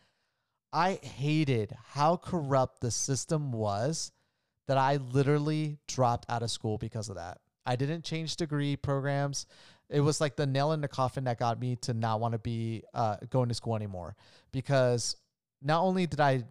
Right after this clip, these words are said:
not value my, my degree in the sense that I was only going to school to get a piece of paper so I could get into a brokerage firm, so I could get my Series seven license, so I could start trading.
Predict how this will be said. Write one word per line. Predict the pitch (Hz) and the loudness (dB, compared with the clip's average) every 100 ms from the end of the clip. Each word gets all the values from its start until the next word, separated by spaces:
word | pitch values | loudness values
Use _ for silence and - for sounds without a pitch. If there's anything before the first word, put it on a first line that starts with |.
| 127 | -2
not | 131 135 | 0 2
value | 120 120 127 135 | 2 4 4 2
my, | 127 117 107 | 0 0 -2
my | 107 113 | -2 -4
degree | 107 117 123 123 127 127 | -4 -4 -2 -2 -2 -4
in | 120 | -4
the | |
sense | 117 123 123 | -4 -4 -4
that | - 117 104 | -2 -2 0
I | |
was | 123 120 | -4 -4
only | - 147 147 | -2 -2 0
going | 147 | 0
to | 131 | -2
school | - 131 131 131 | -2 0 0 0
to | - 123 | -2 -6
get | 113 123 | -2 -4
a | |
piece | 123 123 | -2 -6
of | - | -4
paper | 123 117 120 | -6 -4 -4
so | - | -4
I | 120 | -6
could | 110 | -6
get | 104 123 | -6 -4
into | 131 123 - 123 120 - _ _ _ | -4 -6 -4 -4 -4 -8 _ _ _
a | 127 | -2
brokerage | 127 123 127 113 | 0 0 0 -6
firm, | - 123 120 | -4 -4 -4
so | 117 117 | -2 0
I | 107 | 0
could | 107 117 | -2 -6
get | 127 | -4
my | 113 | -4
Series | - 127 120 117 | -4 -2 -2 -2
seven | - 120 120 110 | -2 -2 -2 -2
license, | 113 110 127 117 | -4 -4 -4 -4
so | 117 | -4
I | 113 | -4
could | 117 | -6
start | - 113 - | -6 -6 -6
trading. | 127 117 127 127 | -8 -6 -6 -6